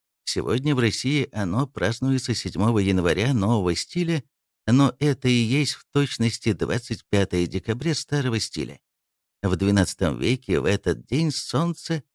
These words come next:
находилось в созвездии Стрельца. Таким образом, Андроник Христос был рожден по знакам Стрельца. Надо сказать, что Никита Хониат, описывая правление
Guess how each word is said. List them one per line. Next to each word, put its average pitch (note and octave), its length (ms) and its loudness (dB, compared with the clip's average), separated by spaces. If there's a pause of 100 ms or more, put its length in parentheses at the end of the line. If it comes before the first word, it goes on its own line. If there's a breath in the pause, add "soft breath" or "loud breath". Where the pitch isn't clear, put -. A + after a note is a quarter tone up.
(120)
находилось B2 680 2
в - 80 -14
созвездии A#2 640 0
Стрельца. - 720 -6 (1000)
Таким C3+ 260 2
образом, D#3+ 420 2
Андроник C#3 540 4
Христос A2+ 680 0
был G2+ 380 0
рожден A2 400 0
по G2+ 160 0
знакам G#2 440 -2
Стрельца. F#2+ 680 -4 (680)
Надо A2 280 2
сказать, A#2+ 380 0
что - 180 0
Никита A#2+ 540 4
Хониат, A2+ 560 2
описывая G#2 760 0
правление G#2 920 2